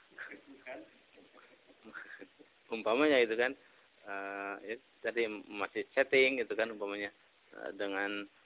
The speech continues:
dengan, ya, dengan, dengan laki-laki lain gitu kan, maka jatuh talak satu. Itu tujuannya apa?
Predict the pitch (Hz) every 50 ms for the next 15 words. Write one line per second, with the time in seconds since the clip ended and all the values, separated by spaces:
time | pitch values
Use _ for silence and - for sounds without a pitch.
0 | _ _ _ _ - 101 101 95 95 92 95 95 95 98 98 101 101 95 - _
1 | _ - - 156 165 143 123 117 101 - - - - - - - - _ - -
2 | 104 101 101 101 104 101 - - - - 95 98 95 92 - 104 98 98 95 -
3 | 104 101 107 131 156 143 127 135 135 113 - 95 92 101 101 92 - _ _ _
4 | _ _ _ _ _ 92 90 - 110 110 110 98 92 87 82 - - 107 131 -
5 | - - 87 85 98 127 - _ _ _ _ _ _ _ _ - 87 85 _ -
6 | 90 - - _ _ _ _ _ _ _ _ _ _ _ _ _ _ _ - -
7 | - - _ _ _ _ _ _ _ _ _ _ _ - 87 85 - 123 127 127
8 | - - - 110 92 104 101 110 151 165 131 113 107 110